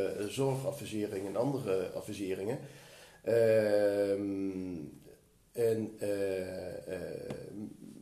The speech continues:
maar wel heel erg, eh, ingezet vanuit een, een, een, een, een niet om, om rapporten te schrijven en, en ze neer te leggen,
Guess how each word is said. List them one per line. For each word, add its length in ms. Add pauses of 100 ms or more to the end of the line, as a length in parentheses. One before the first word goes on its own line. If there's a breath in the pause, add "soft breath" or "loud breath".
(320)
maar 280
wel 180
heel 240
erg, 320
eh, 300
ingezet 400
vanuit 440
een, 360
een, 400
een, 360 (220)
een, 200 (100)
een 180
niet 200
om, 240
om 200
rapporten 460
te 80
schrijven 500
en, 160
en 120
ze 100
neer 160
te 80
leggen, 300